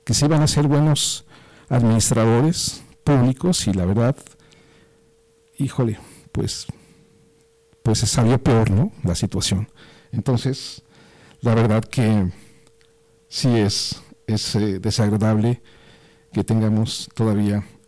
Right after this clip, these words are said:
este tipo de situaciones en la política, eh, nacional, ¿no? Y en todos los, los lugares se, se está cocinando esto, ¿no?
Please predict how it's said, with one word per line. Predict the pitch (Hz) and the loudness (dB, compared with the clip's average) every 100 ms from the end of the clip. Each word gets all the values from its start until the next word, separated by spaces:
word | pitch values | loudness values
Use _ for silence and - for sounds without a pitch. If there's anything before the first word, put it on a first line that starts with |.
| - | -4
este | 117 104 | -2 -2
tipo | 117 - 117 101 | -4 -4 -4 -4
de | 87 87 - | -4 -6 -10
situaciones | - 95 - - 104 104 - - _ - - - | -10 -6 -4 -2 0 -2 -4 -10 _ -20 -20 -12
en | 117 101 | -4 -4
la | |
política, | 92 95 95 98 - 90 82 - - _ - _ _ _ _ | -2 -2 -2 -4 -4 -4 -4 -8 -20 _ -20 _ _ _ _
eh, | 95 87 87 - - - | -6 -4 -4 -6 -16 -12
nacional, | - 95 - 95 87 87 | -2 -2 -2 -2 0 0
¿no? | 87 160 - - - | -2 -4 -8 -20 -8
Y | 110 | 0
en | 107 120 | 0 2
todos | 240 247 185 | 0 0 0
los, | 135 120 - | 0 0 -2
los | 127 117 | -4 0
lugares | 135 139 196 | 0 0 -4
se, | - 98 | -2 -4
se | - | -2
está | 120 127 | -4 -4
cocinando | - 143 120 110 104 110 | -4 -2 0 0 -2 -4
esto, | - 80 | -6 -6
¿no? | 87 | -6